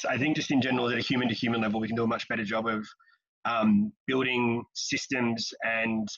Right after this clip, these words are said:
systematic ways to actually help people, uh, do that. And I think, uh, as businesses and as an industry, we get better at that, we'll all see the benefit of it. But yeah, I, I think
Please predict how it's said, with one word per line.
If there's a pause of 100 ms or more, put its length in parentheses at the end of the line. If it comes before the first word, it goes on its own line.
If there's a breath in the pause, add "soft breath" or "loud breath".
(380)
systematic
ways
to
actually
help
people, (200)
uh,
do
that.
And
I
think, (680 loud breath)
uh, (100)
as (560)
businesses
and
as
an (140)
industry,
we
get
better
at
that,
we'll
all
see
the
benefit
of
it. (100)
But (460)
yeah,
I,
I
think